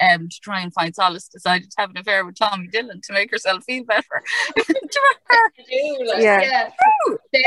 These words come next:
Speaker 2: Debbie.
Speaker 1: it's true. My, yeah,
Speaker 3: Debbie,
Speaker 1: Debbie,
Speaker 3: yeah.
Speaker 1: my husband's, or my son's dead. I'll just go off with you. In, again, places that disappear. The Ballantine.
Speaker 2: The
Speaker 1: The gym.
Speaker 2: Ballantine.
Speaker 3: Yes, it was
Speaker 2: Yeah.
Speaker 3: like,
Speaker 1: Yeah.
Speaker 3: they were all working there. Like,
Speaker 1: Yeah.
Speaker 3: half of the cast had a job
Speaker 2: Yeah.
Speaker 3: there, and now it's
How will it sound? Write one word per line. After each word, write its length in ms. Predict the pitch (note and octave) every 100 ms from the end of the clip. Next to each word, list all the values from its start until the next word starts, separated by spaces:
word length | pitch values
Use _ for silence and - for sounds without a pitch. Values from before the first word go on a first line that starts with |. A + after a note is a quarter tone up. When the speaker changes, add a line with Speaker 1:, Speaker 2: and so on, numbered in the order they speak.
| A#4+
Speaker 2:
Debbie. 60 | A4+
Speaker 1:
it's 120 | C#4
true. 160 | A#4+ A4+ A4
My, 200 | A4+ A4+ _ _ _ _ _ _ A4+
yeah, 60 | A4 G4+
Speaker 3:
Debbie, 80 |
Speaker 1:
Debbie, 140 | G4+ -
Speaker 3:
yeah. 80 | C#4
Speaker 1:
my 140 | C4+
husband's, 460 | F#4 E4 D4+ C4+ - B3
or 140 | A#3+
my 280 | A3+ A3+ A3
son's 460 | - D4+ D4 C4+
dead. 300 | A#3+ C4 G#3+
I'll 160 | G3 G3
just 160 | A#3+ -
go 100 | G#3
off 200 | G#3 G#3
with 120 | F#3+
you. 160 | A#3 G#3+ - F#3 -
In, 260 | E4 F4 C4+
again, 460 | C4+ - F4+ A#3 D#3+ _
places 500 | - D#4+ E4 - A3
that 160 | A3 F#3+
disappear. 520 | F#3+ F#3 F3+ D#3 - B3
The 60 |
Ballantine. 760 | B3+ D4 C#4 A#3+ A3+ F3+ C3+ - _
Speaker 2:
The 80 | C#4
Speaker 1:
The 80 | C#4
gym. 100 | D4
Speaker 2:
Ballantine. 240 | C#4+ G#3
Speaker 3:
Yes, 420 | D4+ A4 - - D#4+
it 180 | C4+
was 160 | E4 E4
Speaker 2:
Yeah. 60 | E4+
Speaker 3:
like, 160 | E4+ -
Speaker 1:
Yeah. 500 | - _ D#5 E5 C#4 C4+
Speaker 3:
they 60 | D#4
were 140 | E4+
all 180 | E4+ F4
working 380 | A3+ C#4 F4+ D4+
there. 340 | D#3 D#3 - _ _
Like, 300 | A#3 A3+ - - -
Speaker 1:
Yeah. 260 | C#5 F5 E5+
Speaker 3:
half 300 | C4+ C#4 D#4
of 80 | C#4
the 80 |
cast 340 | C4 A#3+ B3 -
had 120 | B3
a 40 |
job 160 | G#3 G#3
Speaker 2:
Yeah. 180 | C#4+ A#3+
Speaker 3:
there, 220 | G#3+ G3+
and 120 | G#3+
now 160 | A3
it's 100 | G#3+